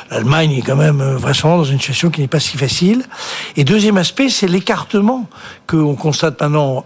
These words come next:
heure par heure, jour par jour, entre les taux d'intérêt et la, la réalité de, des risques, euh, que courent certains pays, de, notamment les, les pays du Sud, par rapport à d'autres pays. Et donc, euh, le rôle de la Banque Centrale Européenne,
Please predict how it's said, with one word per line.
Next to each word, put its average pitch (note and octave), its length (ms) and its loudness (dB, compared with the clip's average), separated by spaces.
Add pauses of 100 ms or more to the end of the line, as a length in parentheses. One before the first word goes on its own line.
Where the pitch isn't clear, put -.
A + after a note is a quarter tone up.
heure D3 180 -2
par C3+ 200 -2
heure, G3+ 200 0
jour D3 200 0
par C3 200 -8
jour, G3+ 360 0 (380)
entre D3 300 -2
les D3+ 100 2
taux D#3 140 0
d'intérêt D3 560 0
et C3+ 80 -6
la, C3+ 180 -6
la C3 140 0
réalité E3 760 0 (400)
de, C3+ 380 0
des C#3+ 160 -2
risques, D#3+ 420 0
euh, C#3 140 2 (520)
que D3 240 0 (220)
courent - 240 -2
certains D3 280 -2
pays, E3+ 360 2
de, F3 120 -8 (240)
notamment C3+ 440 -4
les, C3 200 -4 (360)
les C3+ 60 -2
pays C#3 220 2
du B2 120 -2
Sud, A3 440 2 (320)
par C#3+ 120 0
rapport E3+ 340 0
à C#3 80 0
d'autres D3+ 300 -2
pays. E3 320 2
Et F3+ 40 0
donc, E3+ 280 0 (400)
euh, D3+ 80 -4
le C3+ 180 0
rôle D3 280 0
de D3 40 -2
la D#3 60 2
Banque C#3 220 -2
Centrale D3 320 -2
Européenne, D3+ 520 0